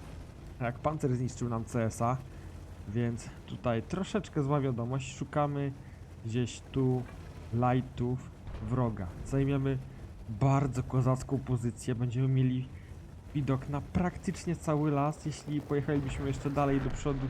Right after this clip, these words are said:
to byłoby już chyba zbyt ryzykowne, ale jednak to robimy.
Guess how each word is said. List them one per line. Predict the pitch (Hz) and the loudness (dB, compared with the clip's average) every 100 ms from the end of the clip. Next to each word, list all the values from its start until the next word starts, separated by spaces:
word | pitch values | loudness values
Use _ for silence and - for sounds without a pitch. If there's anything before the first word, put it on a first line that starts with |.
| 131 | -2
to | 131 | -2
byłoby | 123 139 135 123 | 0 2 2 0
już | 127 - | 0 -2
chyba | 139 139 | -2 0
zbyt | 131 147 139 | 0 0 2
ryzykowne, | 151 139 - 135 147 - | 0 0 -2 -2 -4 -4
ale | 151 156 147 | 0 2 4
jednak | 147 147 | 2 0
to | 139 156 | -2 -2
robimy. | 151 147 143 143 | 2 2 2 0